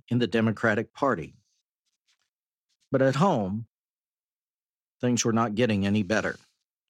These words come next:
His father agreed to buy him a car, but if John was late with a payment,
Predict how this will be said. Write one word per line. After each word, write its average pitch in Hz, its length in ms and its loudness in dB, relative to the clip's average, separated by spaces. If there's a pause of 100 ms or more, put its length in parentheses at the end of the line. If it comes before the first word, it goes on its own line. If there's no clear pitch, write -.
(1600)
His - 120 -2
father 208 360 2
agreed 160 340 0
to 160 60 0
buy 160 240 2
him 160 100 -2
a 139 60 -6
car, 127 360 0
but 117 140 -2
if 110 140 -8
John 160 360 0
was 110 160 -2
late 143 280 0
with 135 100 -2
a 123 60 0
payment, 156 480 0